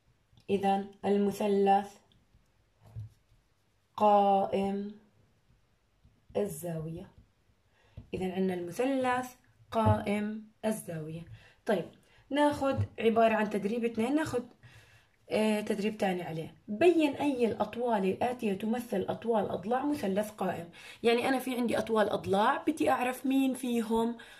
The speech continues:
عبارة عن مثلث قائم. أول شي، أول خطوة،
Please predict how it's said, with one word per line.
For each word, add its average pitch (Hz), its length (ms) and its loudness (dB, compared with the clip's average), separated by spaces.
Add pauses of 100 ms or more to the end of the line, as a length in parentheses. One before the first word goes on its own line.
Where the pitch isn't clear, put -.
(220)
عبارة 220 520 6
عن 214 360 0
مثلث 208 380 0
قائم. 170 360 -4 (520)
أول 311 280 4
شي، 330 260 0
أول 269 220 4
خطوة، 233 280 -4